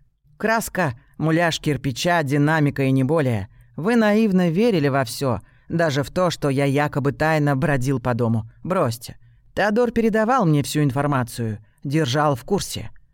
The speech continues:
План чуть не сорвался, когда появилась Азуми Сато. О ней мы ничего не знали,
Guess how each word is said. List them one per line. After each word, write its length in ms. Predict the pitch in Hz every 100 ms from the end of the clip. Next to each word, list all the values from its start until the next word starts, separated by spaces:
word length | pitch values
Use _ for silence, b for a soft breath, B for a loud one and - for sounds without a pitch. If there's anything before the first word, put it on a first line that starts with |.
| _
План 320 | - 175 190 196
чуть 300 | 190 170 170
не 120 | 160
сорвался, 560 | 160 143 165 190 -
когда 320 | 127 131 135 127
появилась 520 | 139 135 135 135 117
Азуми 420 | 160 147 135 139
Сато. 460 | 131 - 117 113 107 - b _ - _
О 120 | - 208
ней 240 | 214 208
мы 140 | 196 202
ничего 420 | 196 196 220 214
не 140 | 139
знали, 500 | 123 135 131 104 85